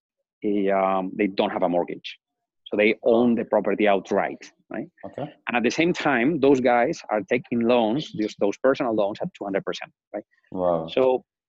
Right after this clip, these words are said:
Speaker 1: um, so only thirty percent of the, of the Brazilian population that are homeowners, they actually have a mortgage. Everyone else, they, they don't. And, uh, and then the, the, al-, also in, in, in, from, from, in, in that space,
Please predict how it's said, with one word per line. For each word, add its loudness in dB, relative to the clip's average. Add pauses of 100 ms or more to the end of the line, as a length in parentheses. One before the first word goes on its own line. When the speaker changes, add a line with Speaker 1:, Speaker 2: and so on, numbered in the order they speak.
(140)
Speaker 1:
um, 2 (160)
so 2
only 6 (140)
thirty 4
percent 0
of 0
the, 4 (200)
of -2
the 4
Brazilian -4
population 0
that 2 (120)
are 4 (120)
homeowners, 0 (680)
they 2
actually 0
have -2
a -2
mortgage. -4
Everyone 2
else, -2
they, -2 (160)
they 0
don't. -4 (460)
And, 2
uh, 4 (640)
and 2
then 4
the, 6
the, 0
al-, -2
also 2
in, 0
in, -4
in, -4
from, -6
from, -6 (340)
in, -8
in -2
that 4 (260)
space, 0